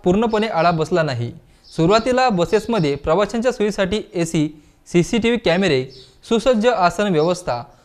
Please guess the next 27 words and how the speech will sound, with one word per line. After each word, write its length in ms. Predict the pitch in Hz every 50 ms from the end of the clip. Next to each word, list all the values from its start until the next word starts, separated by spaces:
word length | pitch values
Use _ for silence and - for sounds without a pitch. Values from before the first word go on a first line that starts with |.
| _ _ _
सुरक्षितेसाठी 840 | - - 208 226 247 240 240 247 233 220 240 - - 202 190 220 226 - - -
अग्निरोधक 640 | 165 160 170 180 214 214 220 202 165 165 175 175
यंत्रणा 420 | 190 180 180 175 - 156 139 127 127 - - _
कार्यान्वित 380 | - 170 185 214 226 220 226 220 -
करण्यात 300 | - 190 175 185 202 190
आल्या 200 | 165 156 147 143
होत्या. 300 | 127 123 120 - 123 120 117 - - -
मात्र 300 | 165 160 170 175 175 226
या 140 | 233 240 233
बसेसमधील 720 | 196 170 165 165 214 202 202 220 226 208 165 147 127 127 - - - _ _ _ _ -
सोयीसुविधांचा 840 | 185 214 247 226 - 226 226 202 190 208 233 233 - 165 139 143 - - - - -
अल्पविधीत 600 | 170 170 190 - 254 247 208 220 196 185 190 160 - - - - _ _ _ _
बोजवारा 500 | 151 156 196 220 220 247 233 202 190 208
उडाला 360 | 214 196 175 165 160 143 139
आहे. 220 | 131 120 123 123 117 - - - - _ -
बसेस 480 | 165 156 160 160 - 226 208 214 - - 156
नादुरुस्त 520 | 151 156 175 190 202 233 240 226 233 -
असल्यास 520 | 247 190 170 - - 208 175 139 127 - - - - _ _ -
या 120 | 202 226
बसेसला 460 | 214 196 196 196 - 208 196 220 220
आवश्यक 420 | 214 180 151 156 160 156 - 196 196
असलेले 300 | 185 175 - 190 196 214
साहित्य 440 | 208 - 175 175 170 170 185 185
वेळेवर 360 | 185 175 175 190 208 226 240 226
उपलब्ध 380 | 208 175 180 190 185 185 185
होत 180 | 190 156 160 156 160
नाही. 300 | 185 170 160 131 135 156